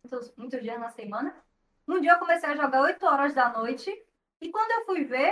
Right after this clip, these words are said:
assim, fui jogando, fui jogando, fui jogando, fui ver, já eram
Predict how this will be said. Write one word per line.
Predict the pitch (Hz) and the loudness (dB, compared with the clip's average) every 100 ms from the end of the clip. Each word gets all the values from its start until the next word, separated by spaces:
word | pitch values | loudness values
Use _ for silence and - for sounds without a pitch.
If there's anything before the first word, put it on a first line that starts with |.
| 453 | 0
assim, | 381 302 254 | -4 -4 -4
fui | 285 | -4
jogando, | 285 285 269 302 339 | -2 0 0 0 -2
fui | 294 | -4
jogando, | 277 247 247 285 294 | -4 -4 -2 -4 -2
fui | 269 | -2
jogando, | 254 233 254 - - _ _ _ _ | -2 -2 -6 -6 -10 _ _ _ _
fui | 381 | -6
ver, | 285 320 | 0 0
já | 349 | 4
eram | 349 | 2